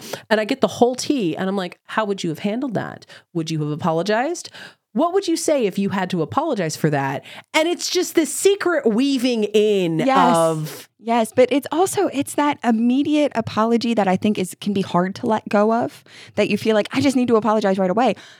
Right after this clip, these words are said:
Speaker 2: But realistically, even if my kids got into a tiff and someone accidentally got hurt, or if they were just playing and someone accidentally got hurt, someone is really upset.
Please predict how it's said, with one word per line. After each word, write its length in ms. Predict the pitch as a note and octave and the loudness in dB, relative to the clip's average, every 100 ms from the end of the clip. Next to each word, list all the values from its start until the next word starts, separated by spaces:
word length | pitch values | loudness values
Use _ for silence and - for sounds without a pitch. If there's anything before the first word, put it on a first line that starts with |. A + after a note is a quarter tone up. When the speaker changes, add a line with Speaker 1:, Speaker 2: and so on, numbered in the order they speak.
| _ | _
Speaker 2:
But 220 | - A3+ - | 0 0 0
realistically, 720 | G#3 A3+ A3+ D4 D4 - G#3 - | 0 2 2 0 -4 0 -2 0
even 380 | B3 A#3+ G#3+ - | 0 2 0 -2
if 160 | A3 | -2
my 180 | G#3 G#3+ | 0 0
kids 540 | A#3+ G#3+ G#3 - - - - | 0 0 0 -2 -10 -16 -12
got 200 | - G3+ G#3 | -2 0 2
into 280 | G#3 G#3+ G3 | 0 0 -4
a 60 | |
tiff 320 | F#3 G#3 G3+ F3 | 0 2 2 0
and 100 | F3 | 0
someone 280 | F#3+ F#3+ F3+ | 2 2 2
accidentally 640 | F3 - F3 E3+ E3 E3 | 0 -2 2 2 2 0
got 240 | D#3+ D3+ | -2 -2
hurt, 240 | E3 D#3 - | 0 0 2
or 240 | F3+ E3+ - | 0 0 0
if 120 | G3 | -2
they 120 | A#3+ | 0
were 80 | C#4+ | 0
just 180 | C#4+ - | -2 -2
playing 360 | D4+ A#3+ E3+ | 2 4 4
and 140 | D#3+ E3+ | 2 2
someone 240 | B3 A#3+ | 0 0
accidentally 500 | A#3+ G#3+ G#3 G#3 G3+ G3 | -2 -4 -4 -2 0 2
got 140 | F#3+ | 2
hurt, 140 | G3 - | 0 0
someone 240 | G3+ A#3 | 0 0
is 100 | G#3 | 0
really 180 | G3+ F#3+ | 0 0
upset. 400 | F3+ - C4 G3 | 0 0 2 0